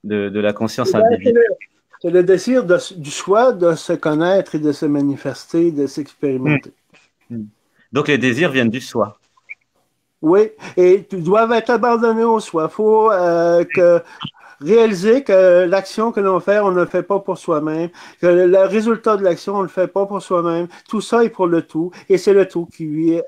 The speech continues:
Speaker 2: agit à travers chacun. Que ce que je fais à l'autre, je le fais à moi-même. Là. Ce que je fais à moi-même, je le fais à l'autre, il n'y a pas de séparation.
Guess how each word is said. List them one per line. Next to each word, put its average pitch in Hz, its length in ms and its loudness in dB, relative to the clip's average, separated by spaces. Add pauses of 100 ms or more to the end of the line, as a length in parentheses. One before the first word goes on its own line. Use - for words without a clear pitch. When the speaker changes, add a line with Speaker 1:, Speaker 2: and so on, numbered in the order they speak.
(140)
Speaker 2:
agit 160 440 -2
à 156 80 0
travers 143 400 -2
chacun. 151 420 -6
Que 147 340 -6 (300)
ce - 80 -20
que 233 140 2
je 220 80 -4
fais 285 120 2
à 262 60 2
l'autre, 214 320 0
je 170 80 -6
le 156 60 -4
fais 202 120 -2
à 185 40 2
moi-même. 180 420 -4
Là. 160 320 -4
Ce 147 80 -14
que 180 220 -4
je 175 60 -12
fais 180 240 -2
à 170 60 0
moi-même, 156 360 -2
je 143 80 -6
le 135 80 -8
fais 156 120 -8
à 143 80 -4
l'autre, 165 280 -2
il - 20 -4
n'y 139 80 -6
a - 20 -20
pas 151 100 -10
de - 40 -20
séparation. 139 640 -12